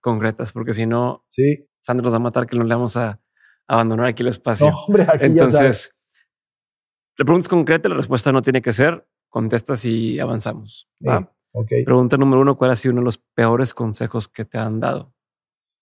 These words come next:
Speaker 2: Pues, en primer lugar, no serían consejos, sino serían maldiciones.
Speaker 1: Ok.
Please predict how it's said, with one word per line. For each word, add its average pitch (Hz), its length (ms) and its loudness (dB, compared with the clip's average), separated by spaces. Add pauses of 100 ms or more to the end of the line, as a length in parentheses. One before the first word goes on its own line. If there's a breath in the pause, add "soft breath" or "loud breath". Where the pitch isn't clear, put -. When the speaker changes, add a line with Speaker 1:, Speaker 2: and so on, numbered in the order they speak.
(120)
Speaker 2:
Pues, 113 180 -4
en 110 220 2
primer 147 240 4
lugar, 175 480 4 (600)
no 147 140 4
serían 139 260 2
consejos, - 880 -4
sino 107 260 -2
serían 120 260 2
maldiciones. 117 720 0 (140)
Speaker 1:
Ok. 117 100 -8